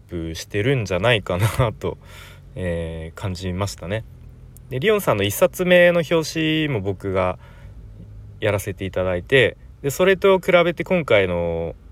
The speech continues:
方が明らかになんか、うん、まあ、パッと見てもいい感じなんじゃないかなと。まあ、もちろんその一冊目の時も、その時のレベルの最大限のものは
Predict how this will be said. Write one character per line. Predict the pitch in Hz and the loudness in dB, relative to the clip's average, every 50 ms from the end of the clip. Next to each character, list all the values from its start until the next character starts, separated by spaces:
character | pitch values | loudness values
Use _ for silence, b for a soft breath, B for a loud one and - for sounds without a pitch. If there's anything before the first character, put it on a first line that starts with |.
| - - - - - - - - - - - - - - - - - | -20 -20 -20 -20 -20 -20 -20 -20 -20 -20 -20 -20 -20 -20 -20 -16 -14
方 | - 104 135 113 | -4 -2 -2 0
が | - 85 73 - - | 0 -2 -4 -4 -8
明 | 104 101 - 170 | -8 -4 -2 0
ら | 156 151 | 0 0
か | 147 160 151 | 2 0 0
に | 151 147 | 0 0
な | 143 143 | -2 -2
ん | 127 | -2
か、 | - - 76 - - - - - - - - - - - - - - - - - - | -4 -8 -8 -8 -10 -18 -20 -20 -20 -20 -20 -20 -20 -20 -20 -20 -20 -20 -20 -12 -10
う | 104 | -8
ん、 | 90 85 78 | -8 -4 0
ま | 110 110 | 0 0
あ、 | |
パ | 104 - 123 | 2 0 -2
ッ | - | -2
と | - 127 | -2 -4
見 | 123 123 113 | -4 -4 -4
て | - 95 | -4 -6
も | 87 82 78 - - 95 B B B B B B B - - - - - | -6 -6 -8 -12 -16 -20 B B B B B B B -20 -20 -20 -14 -10
い | - 101 | -8 -8
い | - | -6
感 | - 98 98 98 | -6 -6 -4 -2
じ | 101 104 | -2 0
な | 110 110 | 0 0
ん | 98 | 0
じ | 92 | -2
ゃ | 90 | -2
な | 98 95 | -2 -2
い | 92 | -2
か | - 82 | -2 -2
な | 90 101 98 | -2 -2 -2
と。 | - - - 69 B B B B B B B B B - - | -2 -6 -12 -14 B B B B B B B B B -12 -2
ま | - 147 | -2 0
あ、 | |
も | 151 165 | 0 0
ち | - - 254 | 2 4 4
ろ | 190 | 4
ん | 151 | 4
そ | - 139 | 2 0
の | 117 110 | 0 0
一 | 117 110 | 0 -2
冊 | - - 165 - - 165 | 0 -2 -2 -2 0 0
目 | 165 170 170 165 160 | 4 6 6 6 4
の | 165 160 | 2 0
時 | 147 175 - - 101 98 | 0 -4 -4 -2 -2 0
も、 | 110 110 104 95 87 - - - | 4 4 4 4 2 -2 -6 -10
そ | - - 160 | -6 -4 0
の | 156 160 160 160 160 160 151 | 4 4 6 6 6 4 4
時 | - 202 185 - 139 117 104 92 - B B B B B B B B - - - - - - - - - - - | 2 -2 -2 0 -2 -2 -2 -2 -6 B B B B B B B B -18 -18 -18 -18 -18 -18 -18 -18 -14 0 4
の | 175 185 147 123 | 6 6 6 6
レ | 131 123 | 6 6
ベ | 131 131 | 6 4
ル | 123 127 | 4 2
の | 123 123 | 0 0
最 | - - 160 151 151 | 0 2 2 4 6
大 | 156 165 156 143 | 6 6 6 4
限 | 127 127 120 101 | 2 0 0 0
の | 95 95 | 0 -2
も | 98 98 | -2 -2
の | 95 92 95 | -2 0 2
は | 101 104 95 92 | 2 2 2 0